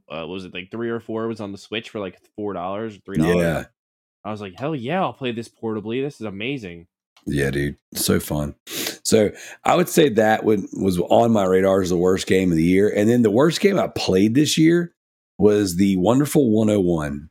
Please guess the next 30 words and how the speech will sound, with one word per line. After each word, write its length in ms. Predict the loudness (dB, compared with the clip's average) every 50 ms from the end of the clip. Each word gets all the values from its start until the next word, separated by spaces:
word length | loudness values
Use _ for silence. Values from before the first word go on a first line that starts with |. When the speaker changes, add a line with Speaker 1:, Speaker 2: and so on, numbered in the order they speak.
| -2 0
Speaker 2:
remaster 560 | 2 2 4 2 2 0 -2 -4 -6 -8 -8
for 80 | -8
the 80 | -8 -4
P 120 | -2 -2
S 120 | -2 -2 -4
four. 340 | -6 -6 -6 -6 -8 -10 _ _ _ _ _ _ _ _ _ _ _ _ _ _ _ _ _ _ _
Speaker 1:
I 40 | -2
Speaker 2:
I 360 | 0 0 0 2 0 0 2
Speaker 1:
played 220 | 2 0 0 -2 -4
it. 60 | -6 -8
I 120 | -10 -10
downloaded 440 | -8 -8 -10 -10 -8 -10 -10 -10 -10
it. 160 | -12 -12 -10
Someone 240 | -10 -8 -8 -8 -8
played 200 | -8 -10 -10 -10
it, 80 | -10 -14
though. 220 | -14 -16 -16 -18 _ _ _ _ _ _ -4
Speaker 2:
So 380 | 0 4 4 4 4 4 2
I 240 | 0 0 2 2 2
bought 240 | 4 2 2 2 2
this 180 | 0 -2 -2 0
game. 400 | 0 0 2 2 2 0 0 0 0
I 80 | 0
actually 220 | 0 2 2 0 2
bought 280 | 2 2 0 0 0
two 160 | 0 2 2 2
copies 380 | 2 0 0 0 0 -2 -2
of 160 | -2 -2 -2
it. 160 | -2 -4 -8 _ _
Um, 400 | -4 -2 -2 -2 -2 -4 -6 -8